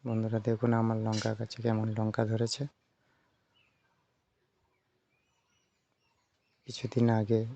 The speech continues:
প্রচুর পরিমাণ লঙ্কা গাছে থ্রিপস লেগেছিল, তাতে ডেলিকেট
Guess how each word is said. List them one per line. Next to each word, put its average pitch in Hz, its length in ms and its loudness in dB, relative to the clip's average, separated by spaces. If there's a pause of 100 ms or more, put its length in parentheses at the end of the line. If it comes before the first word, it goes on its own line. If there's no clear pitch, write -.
(140)
প্রচুর 110 300 0
পরিমাণ 113 520 0
লঙ্কা 110 280 2
গাছে 113 300 2
থ্রিপস - 380 2
লেগেছিল, 117 440 6 (880)
তাতে 113 500 0 (680)
ডেলিকেট 110 560 4